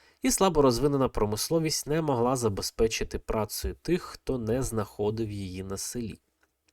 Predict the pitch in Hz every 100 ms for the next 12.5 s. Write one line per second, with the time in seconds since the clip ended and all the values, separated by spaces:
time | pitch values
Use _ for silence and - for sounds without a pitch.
0 | _ _ - - _ _ - 135 127 131
1 | 110 120 127 - - - 110 - 117 101
2 | - - 147 160 - - 156 - 101 95
3 | 101 123 - 95 92 107 98 95 - 104
4 | 104 120 95 - - _ - - 185 -
5 | - - 107 127 127 117 117 127 120 104
6 | 92 - - - - - 113 127 165 254
7 | - - - _ - 220 180 117 104 98
8 | 104 147 131 110 101 110 127 - - 131
9 | 110 117 113 107 95 107 101 98 117 127
10 | - 165 - 165 - _ - - 98 -
11 | 90 - 175 107 - 143 - 95 - 104
12 | 98 101 92 - -